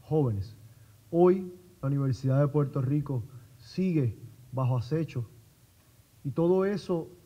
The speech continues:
es posible dado nuestra relación política con el gobierno estadounidense. Por eso este junte continúa, por eso este junte, tan cercano como anoche,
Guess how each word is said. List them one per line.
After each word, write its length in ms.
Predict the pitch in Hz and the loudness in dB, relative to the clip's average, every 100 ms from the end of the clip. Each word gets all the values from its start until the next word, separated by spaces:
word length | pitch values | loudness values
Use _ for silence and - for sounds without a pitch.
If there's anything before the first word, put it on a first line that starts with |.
| - | -4
es 120 | 151 | -4
posible 640 | - 165 - 226 196 160 147 - - - - _ _ _ _ | 0 -4 0 0 2 0 -2 -8 -20 -20 -20 _ _ _ _
dado 300 | 123 139 139 | -2 0 2
nuestra 280 | 135 135 143 | 2 0 0
relación 500 | 123 127 120 151 160 | -2 0 0 0 -2
política 580 | 160 160 175 180 143 127 - - - | -2 -2 -2 -4 -4 -6 -10 -20 -20
con 200 | - 127 | -10 -4
el 100 | 127 | -2
gobierno 580 | 117 120 120 120 135 135 - - | 0 0 0 0 -2 -4 -6 -10
estadounidense. 760 | 139 - 135 127 117 98 95 110 - - - - - | -6 -4 -4 -4 -6 -6 -10 -14 -18 -20 -20 -20 -6
Por 140 | 131 | -2
eso 160 | 139 175 | 0 -2
este 180 | 170 175 | -2 -2
junte 440 | 202 208 165 151 - - - | -2 -2 -4 -6 -10 -20 -6
continúa, 600 | 143 131 127 127 117 95 - - - - - | 0 2 4 4 4 0 -6 -18 -20 -18 -6
por 140 | 135 | -2
eso 140 | 135 160 | -2 -2
este 160 | 170 | 0
junte, 500 | 170 208 180 165 160 - - - _ - | 0 -2 -2 -4 -4 -16 -20 -20 _ -2
tan 200 | 131 123 | -2 0
cercano 480 | 135 113 143 160 | -2 -2 0 0
como 180 | 156 156 | 0 2
anoche, 420 | 151 185 190 160 | 4 2 -2 -8